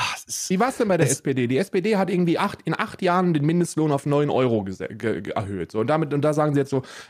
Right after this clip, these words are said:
Speaker 2: Ja, damit haben wir jetzt als sozialdemokratische Partei alles erreicht, was wir erreicht wollen. Ihr habt in acht Jahren den Mindestlohn erhöht auf neun Euro. Herzlichen Glückwunsch.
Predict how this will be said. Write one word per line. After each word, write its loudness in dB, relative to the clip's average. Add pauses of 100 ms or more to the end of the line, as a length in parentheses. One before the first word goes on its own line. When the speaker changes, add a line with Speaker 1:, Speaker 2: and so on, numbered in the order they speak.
Speaker 2:
Ja, 0
damit 0
haben 2
wir 2
jetzt 2
als 0
sozialdemokratische 0
Partei 0
alles 2
erreicht, 0
was -2
wir 0
erreicht 0
wollen. 2
Ihr 4
habt -2
in 0
acht -4
Jahren 4
den 2
Mindestlohn 0
erhöht 0
auf -2
neun 2
Euro. 2
Herzlichen -2
Glückwunsch. -2